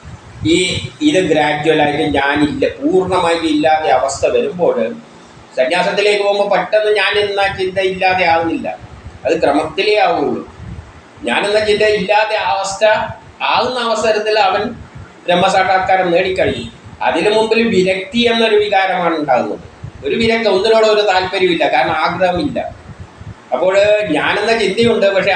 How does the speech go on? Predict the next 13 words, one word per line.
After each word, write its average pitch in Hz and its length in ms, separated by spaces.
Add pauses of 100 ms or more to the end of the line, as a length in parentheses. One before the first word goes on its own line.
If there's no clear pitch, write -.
ആഗ്രഹങ്ങളൊന്നും 202 640
ഇല്ലാതെ 180 300
ഒരു 165 100 (160)
അവസ്ഥയായിരിക്കും. 139 600
അങ്ങനെയുള്ള 190 400 (100)
സമയത്താണ് 190 480
ഈ 185 120
ശരീരം 175 380
കൊണ്ട് 170 160
ഇങ്ങനെ 165 360
നടക്കുന്നത്. 120 500 (640)
പിന്നെ 196 260 (200)
ഒരു 208 220